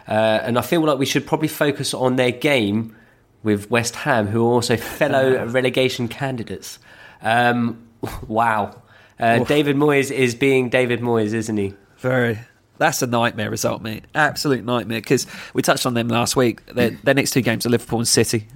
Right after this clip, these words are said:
Speaker 2: Um, they're not getting no change from that. So
Speaker 1: Fr-, you're three one up, and you've got fifteen minutes to go.
Speaker 2: Yeah,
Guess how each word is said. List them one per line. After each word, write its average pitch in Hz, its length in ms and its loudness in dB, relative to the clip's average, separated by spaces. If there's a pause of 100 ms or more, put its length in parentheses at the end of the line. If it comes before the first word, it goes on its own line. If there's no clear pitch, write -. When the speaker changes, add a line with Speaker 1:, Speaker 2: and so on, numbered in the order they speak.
Speaker 2:
Um, 113 520 -2
they're 127 120 0
not 120 140 2
getting 113 200 -4
no 117 200 2
change 120 280 0
from 120 140 -4
that. 113 160 -2 (760)
So 120 400 4
Speaker 1:
Fr-, - 120 -10 (120)
you're 160 180 -2
three 175 200 2
one 139 200 4
up, 107 180 2
and 107 80 -6
you've 110 80 -2
got 110 120 -2
fifteen 120 380 0
minutes 110 280 -2
to 104 60 -8
go. 104 140 2
Speaker 2:
Yeah, 98 180 -2